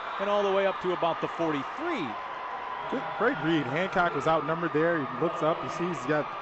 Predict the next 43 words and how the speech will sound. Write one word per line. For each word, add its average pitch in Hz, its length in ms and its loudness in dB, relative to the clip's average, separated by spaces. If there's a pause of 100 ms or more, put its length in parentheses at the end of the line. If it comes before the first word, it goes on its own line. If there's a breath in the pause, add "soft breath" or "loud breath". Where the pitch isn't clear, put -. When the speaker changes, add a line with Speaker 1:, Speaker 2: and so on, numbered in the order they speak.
(380)
Speaker 2:
three 185 200 0
Bison 156 380 2
defenders 160 420 0
in 135 80 -6
front 156 220 2
of 175 100 2
him. 170 60 -8
Cuts 208 240 0
it 151 100 -4
back 151 220 2
inside. 156 600 2 (440)
Nice 165 220 0
vision. 170 380 0 (1000)
Speaker 1:
I 113 60 -2
like 143 180 0
this 156 180 -4
move 143 220 -2
coming 135 220 -2
up 131 120 -4
right 151 160 0 (200)
there. 139 320 2
Speaker 2:
Yep. - 180 -14
Slam 170 300 2
on 160 60 4
the 143 60 0
brakes. 156 340 4
Let 151 100 2
him 151 80 0
run 151 160 2
by 143 180 4
you. 160 80 4
Pick 160 160 0
up 160 120 0
some 147 140 -4
more 139 180 4
yards. 127 460 2 (340)
Great 165 200 2
cut. 139 240 0 (1400)
Need 208 120 6
more 233 160 10
plays 208 320 4
like 117 200 -4
that. 104 160 -10